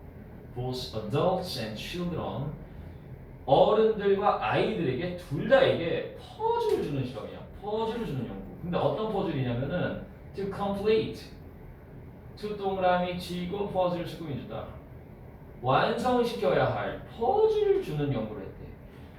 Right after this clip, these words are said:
그러니까 애들한테 퍼즐 주고 어른들한테 퍼즐 주고 이걸 완성하게 한 거야. 완성하게, 퍼즐 완성하게. Then interrupting의 아이엔지 동그라미.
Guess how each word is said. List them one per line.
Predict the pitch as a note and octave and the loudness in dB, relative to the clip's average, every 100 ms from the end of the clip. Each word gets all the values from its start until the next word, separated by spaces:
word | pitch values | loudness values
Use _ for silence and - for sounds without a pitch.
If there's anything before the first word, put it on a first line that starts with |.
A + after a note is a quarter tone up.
| - | -10
그러니까 | E3 F3+ C#3+ | -6 2 6
애들한테 | D3+ F#3 F3 F3 G3 - | 6 4 2 0 -2 -2
퍼즐 | G#3 F#3 F3 | -2 -2 -2
주고 | D3+ D#3 D#3+ | -4 -2 2
어른들한테 | C3+ E3+ E3 E3 F3+ - | 4 4 2 2 0 -2
퍼즐 | G3 F3+ E3+ | -2 -2 -2
주고 | D#3+ | -2
이걸 | C#3 D3 | 0 2
완성하게 | C#3+ B2 C#3 D3 A#2+ A2+ | 2 2 2 2 2 0
한 | G2 | -2
거야. | G2 - - - - - - | 0 2 2 -4 -10 -14 -4
완성하게, | A#2 B2 B2 A2 B2 - | 0 0 0 0 0 0
퍼즐 | E3+ D3 | -2 -2
완성하게. | G#2+ G#2+ G#2+ G#2+ B2+ D#3+ - - - - - A2 | -4 -4 -6 -2 -2 -2 -4 -10 -14 -16 -14 -2
Then | D3 F#3 G3 - | 4 6 4 2
interrupting의 | C3+ F3 G3 G3 F#3+ F#3+ F3+ E3+ E3 E3 - E3+ E3+ F#3 G3 - | 2 2 0 -4 2 2 4 4 2 0 -4 -4 -2 0 -2 0
아이엔지 | - C#3 D3 D3 C#3+ E3+ E3+ | 2 4 4 4 2 -2 -4
동그라미. | E3+ E3+ - - | -4 -2 -2 -4